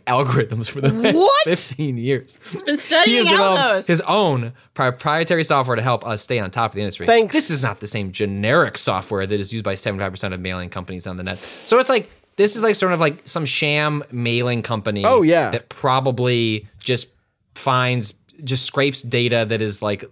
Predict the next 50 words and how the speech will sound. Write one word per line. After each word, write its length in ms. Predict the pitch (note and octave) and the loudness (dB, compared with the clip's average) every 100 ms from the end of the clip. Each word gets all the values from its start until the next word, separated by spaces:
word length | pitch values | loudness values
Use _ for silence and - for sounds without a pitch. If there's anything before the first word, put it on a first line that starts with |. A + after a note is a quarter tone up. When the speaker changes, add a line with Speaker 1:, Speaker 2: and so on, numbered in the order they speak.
| A#2 | -16
Speaker 1:
leaked 380 | A2 G2+ G#2 G2+ | -12 -6 -6 -8
all 220 | - G#2 | -8 -6
over 120 | G#2 F#2+ | -4 -6
the 100 | G2 | -8
internet 440 | G2 G2 G2 G2 - | -6 -4 -4 -6 -6
and 180 | G#2 G2+ | -8 -4
then 380 | G2 F#2+ F#2+ - - - - _ | -6 -6 -8 -12 -20 -20 -20 _
<laughs> 400 | - _ _ - | -20 _ _ -8
sells 400 | - G#2+ G2+ G2+ | -4 -2 -2 -4
that. 140 | F#2 F#3+ | -4 0
I 40 | |
mean, 120 | A3 | 0
th-, 100 | G#3+ F3 - | -2 -8 -6
that's 280 | D#3 F#3 G3 | -2 0 0
not 180 | G#3 E3+ | 0 -2
shocking 460 | - C#3 C3+ C#3 B2 | -2 -2 -2 -2 -2
that 120 | G#2 | -2
that 160 | A2+ | -4
would 120 | G#2+ G#2 | -6 -8
be, 200 | G2+ G#2+ | -8 -4
that's 200 | C#3+ - | -4 -2
probably 300 | D#3 C#3 B2+ | -2 -2 -4
profitable. 560 | A2 F2+ F2+ - - - - - | -4 -6 -10 -14 -18 -20 -20 -10
That, 200 | A#2 A#2+ A#2+ | -6 -4 -4
that 80 | |
is 80 | A2 | -6
pr-, 100 | - | -6
like, 340 | B2 A#2 - - - - | -4 -4 -6 -14 -8 0
there 80 | C3+ | 0
are 60 | |
probably 380 | C3 D3 D#3 C#3 | 2 2 2 0
plenty 340 | B2+ C3 C3+ | 0 0 2
of 120 | C3 B2+ | 0 0
places 640 | B2 A2+ B2 A2 G#2 - _ _ - | -2 0 -2 -2 -4 -10 _ _ -12
that 320 | A2+ G#2+ G#2 _ - | -4 -4 -4 _ -10
would, 180 | G#2+ G2 | -6 -4
like, 300 | G2+ - - | -4 -6 -8
happily 440 | A#2+ G#2 A2 G2 | -6 -4 -4 -6
take 260 | - G2+ - | -6 -6 -4
that 240 | G2 F#2 | -6 -4
data 420 | F#2+ F#2+ F#2 F2+ - - | -6 -4 -4 -6 -10 -2
for 140 | A#3+ | 0
not 120 | B3+ B3+ | 2 2
even 120 | A3+ | 2
nefarious 580 | G#3 G#3 G#3+ G#3 C3 A2 | 0 4 4 4 2 -2
reasons, 300 | F#2 F#2+ F#2+ | -6 -6 -2
right? 220 | C3+ D#3 | -2 0
Like, 160 | C3 | -2
just, 240 | A#2 C#3 - | 0 0 2
like, 240 | B2+ B2 | 0 -2